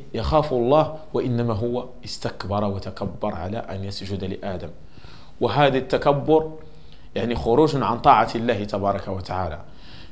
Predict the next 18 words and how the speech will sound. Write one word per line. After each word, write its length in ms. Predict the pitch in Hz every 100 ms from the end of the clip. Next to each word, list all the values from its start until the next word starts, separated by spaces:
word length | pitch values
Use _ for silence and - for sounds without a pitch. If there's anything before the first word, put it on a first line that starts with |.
| -
يعني 380 | 113 120 147 151
إبليس 380 | 139 151 180 - - -
فسق 680 | - 185 190 170 131 113 - - - - - - - - - - -
ولم 320 | 104 113 135
يدخل 260 | 113 - 104
في 120 | 110
الإلحاد، 360 | 107 104 -
فسق 400 | - 151 151 -
عن 160 | 123 139
أمر 240 | 156 131
ربه، 500 | 120 139 131 104 101 - - - - -
يعني 200 | 98 117
خرج 340 | - 143 135
عن 160 | 123 120
عبادة 400 | 107 117 123 117 -
الله 260 | 117 113
تبارك 400 | 110 110 110 110
وتعالى، 580 | 110 104 104 113 160 160